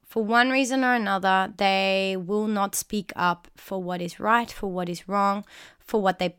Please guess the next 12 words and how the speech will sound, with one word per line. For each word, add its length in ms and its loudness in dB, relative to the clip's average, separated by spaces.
truly 480 0
believe, 640 -2
and 220 -6
you 140 -4
will 100 -2
be 360 -4
the 160 -2
left, 600 -6
the 100 -4
one 320 -2
left 160 -4
standing. 600 -6